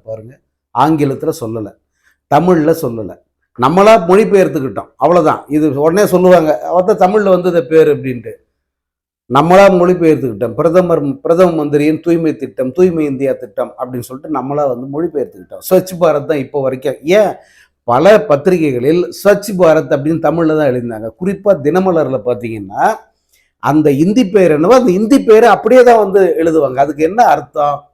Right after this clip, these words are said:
யாருக்கு அது புரிஞ்சு, புரியுமா, புரியாத, அதை பத்தி எந்த யோசனையும் வந்து அவங்களுக்கு கிடையாது. அதனால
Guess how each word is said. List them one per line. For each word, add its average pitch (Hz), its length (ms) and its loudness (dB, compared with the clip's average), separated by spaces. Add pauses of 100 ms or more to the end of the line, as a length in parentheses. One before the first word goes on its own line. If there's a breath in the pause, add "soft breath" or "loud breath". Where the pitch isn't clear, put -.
யாருக்கு 214 380 4
அது 185 200 0
புரிஞ்சு, 185 340 -4
புரியுமா, 165 480 -6
புரியாத, 165 380 -2
அதை 143 120 -2
பத்தி 147 180 -12
எந்த 143 240 -8 (560)
யோசனையும் 147 440 -4
வந்து 139 160 -6
அவங்களுக்கு 117 280 -8
கிடையாது. 127 440 -4 (480)
அதனால 160 320 -2